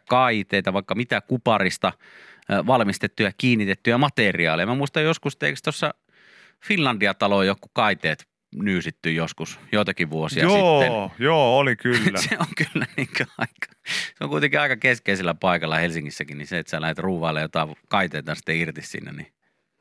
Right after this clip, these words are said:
Speaker 1: en mä tiedä, pitääkö siihen lyödä joku työmaa vaatteet päälle ja sanoa, että eikö me vaihdetaan nää?
Speaker 2: Joku tässä just sanoi, joka kertoi tästä, ö, työmaan keissistä, että, tota,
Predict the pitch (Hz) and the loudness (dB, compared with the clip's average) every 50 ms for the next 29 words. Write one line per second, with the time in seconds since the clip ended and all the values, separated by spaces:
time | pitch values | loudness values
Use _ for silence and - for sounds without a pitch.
0 | _ _ _ _ _ _ - - 151 131 101 101 127 123 101 139 131 135 113 - | _ _ _ _ _ _ -4 -2 -2 -2 0 2 2 2 2 2 0 0 0 0
1 | - 127 127 131 127 127 127 123 120 - - 120 113 _ _ _ _ - 131 123 | 0 0 0 2 2 2 2 2 0 -2 -4 -6 -8 _ _ _ _ 0 2 2
2 | 113 107 101 101 98 95 - _ _ _ - - - 110 101 92 - - 90 90 | 4 4 4 4 2 2 -2 _ _ _ -12 -4 0 0 0 0 0 -2 -2 -2
3 | _ - 95 90 90 85 80 80 87 82 82 80 82 - 95 95 90 90 85 85 | _ 0 0 0 2 0 0 -2 -2 -2 -4 -4 -2 -2 0 0 0 -2 0 2
4 | 92 92 87 80 73 65 64 64 64 62 60 - - - - - _ - 131 127 | 2 2 2 0 -2 -4 -6 -6 -6 -8 -10 -10 -14 -20 -20 -14 _ -6 -4 -2
5 | 131 123 110 123 - - 135 131 120 - - 131 131 127 123 120 - - - 110 | -2 -2 -2 -2 0 2 2 0 0 0 0 0 2 2 2 0 0 -2 -4 -6
6 | 113 107 - 123 120 110 - - 120 110 - - 120 117 113 - 170 - 110 107 | -4 -2 0 0 0 -2 -2 -4 -4 -2 -2 -2 -2 -2 -2 -4 -6 -4 -4 -4
7 | 101 - - - - 117 104 - - 131 123 117 113 113 110 110 107 101 - - | -4 -6 -8 -8 -10 -10 -6 -4 0 0 2 2 0 0 0 0 0 -2 -4 -8
8 | _ - - - - - - 117 110 107 98 - - 110 98 - - 110 104 98 | _ -18 -18 -18 -16 -6 -2 0 0 0 0 -2 -6 -8 -8 -4 -4 -2 -2 -4
9 | - - 110 107 - _ - - - - 113 - - 113 104 98 | -4 -4 -4 -4 -6 _ -16 -14 -14 -14 -12 -8 -6 -4 -4 -4